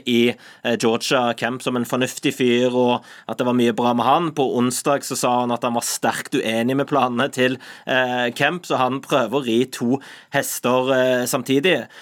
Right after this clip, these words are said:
Så kan man jo også tenke at mange av disse, eh, konservative støttespillerne til disse protestene har jo egen interesse i å få åpna økonomien igjen. De taper penger, eh, slik som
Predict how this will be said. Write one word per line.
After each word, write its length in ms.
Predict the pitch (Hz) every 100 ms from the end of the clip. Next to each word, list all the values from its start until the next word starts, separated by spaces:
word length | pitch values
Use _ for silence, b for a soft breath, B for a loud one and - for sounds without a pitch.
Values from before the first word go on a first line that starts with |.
| B
Så 80 | -
kan 80 | 131
man 100 | 143
jo 60 |
også 160 | 143 170
tenke 240 | 180 110
at 80 | 135
mange 220 | 147 117
av 40 | 123
disse, 220 | 120 -
eh, 480 | 127 131 120 101 127
konservative 1120 | - 135 - 113 117 123 135 123 127 127 127
støttespillerne 520 | - 127 110 139 135
til 120 | 135
disse 180 | 127 -
protestene 540 | 123 139 143 - 226 - B
har 120 | -
jo 100 | 127
egen 320 | 147 135 110 131
interesse 480 | 131 156 139 139 -
i 160 | 110
å 80 | 117
få 140 | - -
åpna 400 | 117 - 131 120
økonomien 400 | - 127 127 151
igjen. 260 | 147 110 - B B
De 120 | - 127
taper 360 | 143 113 -
penger, 540 | 135 131 110 147 240 156
eh, 340 | 147 135 131 127
slik 240 | 123 117
som 280 | - 123 113